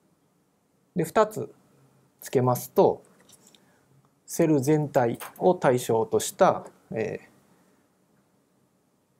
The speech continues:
モードになりまして、一番最初いきますと、えー、バッシュ、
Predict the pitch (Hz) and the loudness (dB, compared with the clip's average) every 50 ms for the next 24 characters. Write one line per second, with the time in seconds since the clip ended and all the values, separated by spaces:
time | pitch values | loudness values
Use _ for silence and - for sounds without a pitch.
0 | _ _ _ _ _ - 135 135 127 113 110 104 104 107 107 107 107 110 - 110 | _ _ _ _ _ -6 -2 -2 0 0 0 -2 -2 -4 -4 -4 -4 -6 -6 -8
1 | 110 - - - _ 180 160 - - - - _ _ _ _ _ _ _ _ _ | -10 -10 -14 -6 _ 0 0 0 0 -2 -10 _ _ _ _ _ _ _ _ _
2 | _ _ _ _ _ - 143 127 - 147 135 143 208 131 131 - 208 214 - 117 | _ _ _ _ _ -18 -16 -10 -8 -4 -2 -2 -2 -4 -6 -4 -4 -4 -4 -6
3 | 113 - - 120 117 113 - - - _ 170 156 123 107 - - _ _ _ _ | -8 -6 -6 -8 -8 -8 -10 -14 -8 _ -2 0 0 0 -4 -8 _ _ _ _
4 | _ _ _ _ _ _ _ _ _ _ _ _ _ - 117 113 - - 135 131 | _ _ _ _ _ _ _ _ _ _ _ _ _ -8 -6 -6 -6 -8 -10 -14
5 | - _ _ _ _ _ _ _ _ _ _ _ _ - - - - - _ _ | -18 _ _ _ _ _ _ _ _ _ _ _ _ -20 -20 -20 -20 -20 _ _
6 | - 160 135 135 135 131 - - - - - 143 - - | -6 -4 -2 -2 -2 -4 -6 -12 -10 -4 -2 -2 -2 -4